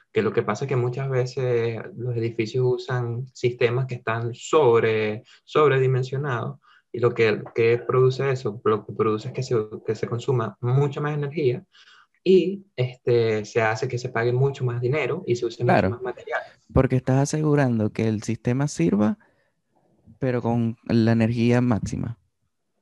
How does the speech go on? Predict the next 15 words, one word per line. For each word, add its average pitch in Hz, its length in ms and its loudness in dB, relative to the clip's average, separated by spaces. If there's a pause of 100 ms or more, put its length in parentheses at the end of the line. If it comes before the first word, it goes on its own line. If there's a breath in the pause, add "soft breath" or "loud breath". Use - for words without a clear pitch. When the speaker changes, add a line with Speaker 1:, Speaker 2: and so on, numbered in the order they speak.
(100)
Speaker 2:
y 113 120 4
no 110 80 6
estás 117 180 2
Speaker 1:
Exacto. 120 140 2
Speaker 2:
optimizando. 107 680 -2
Y 120 140 2
hoy 113 120 6
en 123 120 2
día 127 200 0
con 120 120 0
la 113 80 2
tecnología 123 480 2
puedes 120 240 0
optimizar 107 540 0
esos 117 260 0